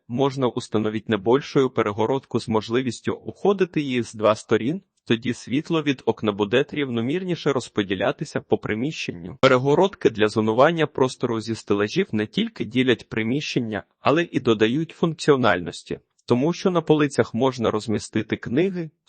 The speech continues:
сувеніри та інші предмети, доступ до яких буде з обох сторін. До того ж, стелажі пропускають світло, тому можуть стати відмінним варіантом відгородження частини кімнат без вікна.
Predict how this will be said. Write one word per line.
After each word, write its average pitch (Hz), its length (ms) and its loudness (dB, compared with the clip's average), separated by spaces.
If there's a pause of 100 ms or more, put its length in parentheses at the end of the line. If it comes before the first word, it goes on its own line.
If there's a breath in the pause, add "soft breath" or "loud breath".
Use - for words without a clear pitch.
(180)
сувеніри 127 600 0
та 110 240 -2
інші 110 340 0
предмети, 113 640 0
доступ 110 460 0
до 107 100 2
яких 113 400 0
буде 110 300 0
з 107 80 -4
обох 101 320 0
сторін. 101 420 -4 (340)
До 113 200 2
того 113 280 4
ж, 113 100 -4
стелажі 151 400 2
пропускають 170 680 0
світло, 175 540 -4 (260)
тому 120 240 2
можуть 110 340 -2
стати 220 400 2
відмінним 120 560 0
варіантом 110 580 0
відгородження 147 800 -2
частини - 380 -4
кімнат 113 420 -4
без 107 240 -2
вікна. 98 420 -6